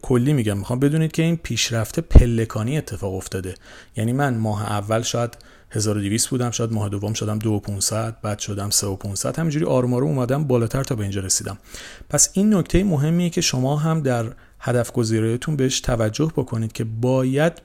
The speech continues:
به پیشرفت پلکانی توجه بکنید و از قدم‌هاتون لذت ببرید و خلاصه ادامه بدید، چون همین قدم‌های کوچیکه که ما رو به هدف‌های بزرگتر می‌رسونه و نباید انتظار داشته باشید.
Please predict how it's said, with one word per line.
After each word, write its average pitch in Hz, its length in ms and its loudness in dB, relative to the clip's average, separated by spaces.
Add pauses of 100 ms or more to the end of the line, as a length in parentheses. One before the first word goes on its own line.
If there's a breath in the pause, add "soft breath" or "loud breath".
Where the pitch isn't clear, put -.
(140)
به 131 100 4
پیشرفت 127 540 -2
پلکانی 117 840 -2 (220 soft breath)
توجه 98 500 -4
بکنید 104 340 -4
و 110 120 0
از 117 260 -4 (320 loud breath)
قدم‌هاتون 120 1040 -2 (580 soft breath)
لذت 117 600 0
ببرید 147 500 0
و 139 360 2 (320 soft breath)
خلاصه 123 720 0
ادامه 120 400 0
بدید، 104 280 0
چون 175 180 -2
همین 175 260 0
قدم‌های 123 400 0
کوچیکه 147 400 -2
که 101 300 -2 (100)
ما 107 100 0
رو 101 100 0
به 101 200 0
هدف‌های 101 420 -2
بزرگتر 98 520 -4
می‌رسونه 95 500 -4 (340 loud breath)
و 123 80 2
نباید 151 260 6
انتظار 107 360 2
داشته 101 320 0
باشید. 98 420 -2